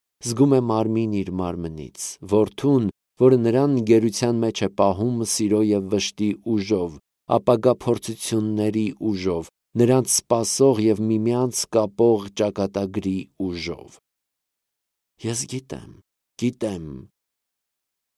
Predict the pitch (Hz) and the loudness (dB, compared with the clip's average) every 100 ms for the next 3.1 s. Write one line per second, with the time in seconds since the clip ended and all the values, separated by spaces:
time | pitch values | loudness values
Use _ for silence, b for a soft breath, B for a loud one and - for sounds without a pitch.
0 | _ 120 110 113 110 117 131 131 127 113 | _ -2 0 2 0 0 0 2 2 2
1 | 110 110 107 101 107 - 117 110 107 117 | 2 4 4 2 0 0 -4 -4 -4 -4
2 | 104 110 - 110 110 117 113 95 82 78 | -4 -4 -4 -6 -6 -4 -4 -4 -8 -12